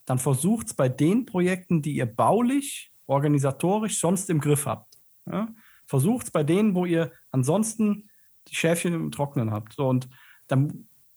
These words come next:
bin ich auf komplett, äh, neue Gesichter gestoßen, die haben gesagt, also sie hätten's eigentlich so gedacht, wir müssen das beim größten Projekt ausprobieren, weil da haben wir die meisten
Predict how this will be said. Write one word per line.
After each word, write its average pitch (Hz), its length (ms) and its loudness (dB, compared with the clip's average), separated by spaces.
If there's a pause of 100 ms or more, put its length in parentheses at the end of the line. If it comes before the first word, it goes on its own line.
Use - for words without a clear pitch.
(320)
bin 180 100 4
ich 180 300 0
auf - 360 -4 (680)
komplett, 180 580 -2 (460)
äh, 151 360 0 (240)
neue 175 420 4
Gesichter 151 520 0
gestoßen, 147 400 0
die 156 60 2
haben 156 80 2
gesagt, 160 320 -4
also 143 300 -2 (280)
sie 165 220 0
hätten's 208 220 -2
eigentlich 196 220 0
so 202 120 -2
gedacht, 190 240 0
wir 165 80 2
müssen 202 220 2
das 185 120 0
beim 160 140 2
größten 196 420 2
Projekt 143 360 2
ausprobieren, 156 680 0
weil 151 120 2
da 156 100 2
haben 185 140 0
wir 175 60 2
die 170 60 -2
meisten 180 640 -2